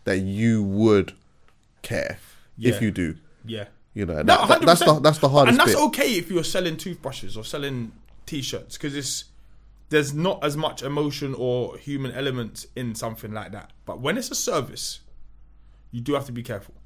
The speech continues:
Speaker 1: Yeah.
Speaker 2: Because people are either paying to go, whether it's a restaurant, they're paying to come into an institution, whether it's an award ceremony,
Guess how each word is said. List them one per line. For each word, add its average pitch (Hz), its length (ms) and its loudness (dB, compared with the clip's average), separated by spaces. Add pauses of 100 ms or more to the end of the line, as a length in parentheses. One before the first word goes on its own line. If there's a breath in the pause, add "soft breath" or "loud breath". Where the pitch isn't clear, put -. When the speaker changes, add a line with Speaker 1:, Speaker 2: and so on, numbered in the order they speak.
(720)
Speaker 1:
Yeah. 110 80 -12
Speaker 2:
Because 117 320 -4
people 156 340 -4
are 135 40 0
either 131 240 -6
paying 143 460 -4
to 117 320 -6
go, 123 220 -6
whether 156 260 -2
it's 156 100 -4
a 160 40 -2
restaurant, 127 540 -6
they're 113 240 -12
paying 151 320 -4
to 120 100 -12
come 123 200 -8
into 120 160 -8
an 98 80 -10
institution, 113 560 -10
whether 117 140 -6
it's 113 100 -14
an 113 80 -12
award 143 340 -4
ceremony, 107 480 -6